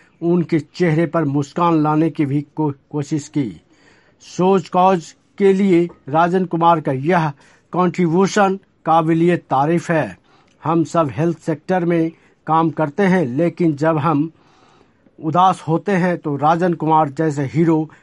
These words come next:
हमें हंसाने के लिए आते हैं। हम अपनी पूरी टीम की ओर से राजन कुमार को दिल से धन्यवाद कहते हैं। धनबाद के शहीद निर्मल महतो मेडिकल कॉलेज के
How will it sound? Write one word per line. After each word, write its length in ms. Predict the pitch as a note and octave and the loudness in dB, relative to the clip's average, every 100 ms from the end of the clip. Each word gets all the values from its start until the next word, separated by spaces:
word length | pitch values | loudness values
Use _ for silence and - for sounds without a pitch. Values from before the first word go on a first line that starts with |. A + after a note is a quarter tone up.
| _ | _
हमें 240 | D3+ E3 D#3 | 0 2 0
हंसाने 540 | C3+ C#3 E3+ F3+ F#3 | -2 -2 0 0 0
के 220 | - F3 | 0 0
लिए 340 | E3+ F3+ F3 F3 - _ | 2 2 2 -2 -12 _
आते 320 | A2+ B2+ E3+ D#3 | -10 -6 -2 0
हैं। 300 | C#3 F#2+ - _ _ _ | -2 -6 -14 _ _ _
हम 200 | D#3 E3 | -2 -2
अपनी 440 | D#3+ D#3+ D#3 D#3+ D#3 | -2 -4 -2 0 -2
पूरी 420 | - E3+ F3 E3+ | -2 -2 0 0
टीम 360 | - F#3 F#3+ F3 | 0 0 0 0
की 220 | F#3 F3+ - | -4 -4 0
ओर 200 | F#3+ E3+ | 0 0
से 340 | - F3 F3+ - _ C3+ | 0 0 0 -6 _ -2
राजन 360 | D#3+ E3 E3+ E3 | 0 2 2 0
कुमार 360 | E3 E3+ E3+ | 0 2 2
को 160 | D3+ D3 | 0 -4
दिल 300 | A2+ F3 F#3 | 0 0 0
से 200 | - D#3+ | -2 -2
धन्यवाद 480 | B2 C#3 D#3 E3 - | -2 -2 2 0 -2
कहते 300 | C3+ C3 E3 | -8 -4 -2
हैं। 320 | C#3 B2 F2 - _ _ _ _ _ G#2+ | -2 -4 -10 -16 _ _ _ _ _ -12
धनबाद 520 | A#2+ D3 E3 F3+ - | -4 0 4 4 2
के 160 | F3 D#3 | -2 -2
शहीद 380 | - E3+ F3+ | 0 0 0
निर्मल 360 | E3+ E3+ E3+ F3 | 0 2 2 2
महतो 340 | E3+ E3 F#3+ | 2 0 0
मेडिकल 420 | F3 E3+ D#3 F3+ D#3 | 0 0 -2 -2 -2
कॉलेज 400 | D#3+ F3+ F3+ E3 | -2 0 -2 -2
के 300 | F#3 F#3 | -2 -2